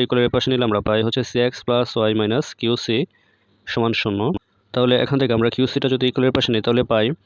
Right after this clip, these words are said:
কিউসি সমান ওয়াই প্লাস সিএক্স। তাহলে এখান থেকে আমরা কিউ এর মানটা বের করবো। তাহলে কিউ এর সাথে যে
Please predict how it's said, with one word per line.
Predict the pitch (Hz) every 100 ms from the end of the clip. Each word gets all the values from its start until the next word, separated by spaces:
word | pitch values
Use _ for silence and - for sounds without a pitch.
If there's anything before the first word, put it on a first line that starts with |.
| _ _
কিউসি | - 131 - 143
সমান | 117 107 117 127
ওয়াই | 127 131
প্লাস | 110 117 - - _ _ _ _ _
সিএক্স। | - 143 110 - - - - _ - _ _ - _ _
তাহলে | 120 123
এখান | 127 139
থেকে | 127 110
আমরা | 107 120 180 - _ _
কিউ | - 131
এর | 127
মানটা | 120 113
বের | 101
করবো। | 120 117
তাহলে | 113
কিউ | 117 123
এর | 131
সাথে | 127
যে | 117